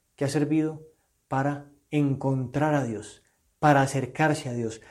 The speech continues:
para reconciliarse con Dios. Uno podría llamar a estas cosas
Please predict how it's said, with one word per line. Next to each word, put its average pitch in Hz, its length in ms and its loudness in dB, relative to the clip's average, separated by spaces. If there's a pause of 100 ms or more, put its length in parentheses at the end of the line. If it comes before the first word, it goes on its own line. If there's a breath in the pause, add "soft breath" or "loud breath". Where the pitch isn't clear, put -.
(140)
para 143 320 0
reconciliarse 147 1400 2
con 117 220 -8
Dios. - 440 -20 (1120 soft breath)
Uno 202 240 6
podría 151 300 6
llamar 139 300 2
a 156 100 4
estas 151 300 -6
cosas 160 520 -4